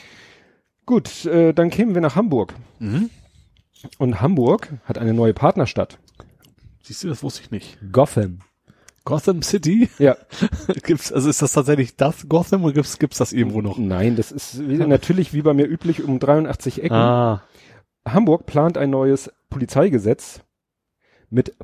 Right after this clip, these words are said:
Speaker 1: Palantir-Paragraph. Und Palantir ist eine, nee, die Software heißt nämlich nicht Palantir. Genau. Dit, dit, dit, dit, dit, dit, dit.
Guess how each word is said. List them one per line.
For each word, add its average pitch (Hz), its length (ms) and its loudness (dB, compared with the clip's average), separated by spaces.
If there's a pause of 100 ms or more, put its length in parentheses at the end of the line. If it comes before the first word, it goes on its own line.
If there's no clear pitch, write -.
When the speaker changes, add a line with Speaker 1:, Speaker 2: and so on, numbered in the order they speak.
Speaker 1:
Palantir-Paragraph. 110 1500 0 (800)
Und 117 240 -4 (240)
Palantir 123 880 0 (220)
ist - 520 -6 (140)
eine, 120 840 2
nee, 113 140 -2
die 98 120 -6
Software 143 420 -4
heißt 117 220 -6
nämlich 107 200 -8
nicht 123 180 -10
Palantir. 170 640 -4 (1040)
Genau. 107 520 2
Dit, 107 140 -4
dit, 113 140 -4
dit, 104 120 -2
dit, 107 160 -8
dit, 98 260 -6
dit, 101 120 -6
dit. - 420 -4